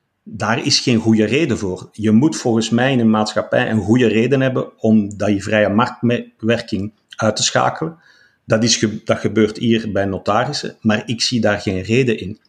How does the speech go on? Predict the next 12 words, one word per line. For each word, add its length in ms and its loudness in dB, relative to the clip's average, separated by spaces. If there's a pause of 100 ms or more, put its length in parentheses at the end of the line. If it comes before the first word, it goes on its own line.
(100)
Dus 260 0
de 200 -4
kostprijs 560 -2
daarvoor 480 0
is 460 -6 (600)
dat 280 -4
consumenten 800 -2 (380)
relatief 760 -2
veel 440 0
bepa-, 500 -6
betalen. 640 -2 (300)
Al, 420 -2